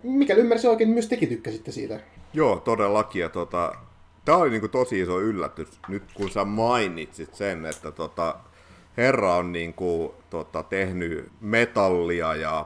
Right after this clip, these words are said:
Speaker 2: bluesia sun muuta. Koska tota, jos ajattelee sitä meidän tunnaribiisiä, se on niinku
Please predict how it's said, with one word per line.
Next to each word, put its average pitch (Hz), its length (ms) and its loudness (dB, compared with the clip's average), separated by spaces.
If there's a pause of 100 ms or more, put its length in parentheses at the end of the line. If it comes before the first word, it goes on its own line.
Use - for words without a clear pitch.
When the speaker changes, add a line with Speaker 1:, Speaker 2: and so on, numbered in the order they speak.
(140)
Speaker 2:
bluesia 92 640 -4
sun 85 180 -10
muuta. 90 680 -4 (580)
Koska 90 260 -8
tota, 85 580 -4
jos 90 140 -2
ajattelee 110 380 0
sitä 87 160 -8
meidän 85 240 -6
tunnaribiisiä, 87 1000 -6
se 110 120 -10
on 123 140 -4
niinku 120 180 -8